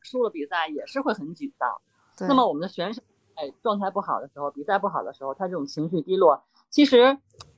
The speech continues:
Speaker 1: 我觉得怎么说，每一个选手他要做到对得起自己的努力和付出。就是你在打比赛的过程中，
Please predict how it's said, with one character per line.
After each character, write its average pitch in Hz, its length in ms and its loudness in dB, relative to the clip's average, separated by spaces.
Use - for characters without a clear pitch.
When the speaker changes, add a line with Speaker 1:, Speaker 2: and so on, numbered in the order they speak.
Speaker 1:
我 180 140 6
觉 175 200 4
得 214 160 2
怎 170 100 -2
么 135 120 -6
说， 180 260 -2
每 156 180 0
一 160 60 -6
个 214 100 0
选 185 220 -4
手 131 240 -4
他 180 100 -8
要 180 160 -2
做 175 220 -6
到 151 160 -2
对 240 180 -8
得 175 140 -10
起 - 260 -10
自 208 100 0
己 156 80 -12
的 165 140 -8
努 170 200 -6
力 175 140 -6
和 156 140 -6
付 160 240 -8
出。 - 320 2
就 247 100 8
是 214 140 4
你 175 160 6
在 226 200 4
打 214 140 4
比 190 100 -4
赛 190 140 -4
的 185 100 -2
过 180 140 -4
程 190 160 -8
中， 202 300 -4